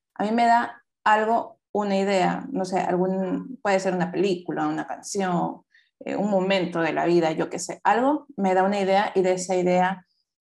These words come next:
eh, yo lo pienso o en video o en, o en imágenes y quiero plasmar eso en algún lado.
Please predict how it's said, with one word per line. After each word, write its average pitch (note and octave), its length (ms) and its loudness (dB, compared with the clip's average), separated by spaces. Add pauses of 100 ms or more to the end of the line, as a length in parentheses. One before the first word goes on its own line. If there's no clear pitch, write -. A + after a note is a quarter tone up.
eh, - 240 -12
yo G3 140 2
lo G3+ 140 0
pienso G3 420 0
o F#3+ 80 2
en F3+ 80 -2
video F#3 720 2
o F3 100 2
en, D#3+ 360 -4
o F3 80 0
en E3+ 60 0
imágenes F3+ 680 -2
y F3+ 100 -10
quiero F3+ 220 2
plasmar E3+ 320 -2
eso F3 160 -4
en D#3 80 -2
algún E3 260 -4
lado. D#3+ 320 0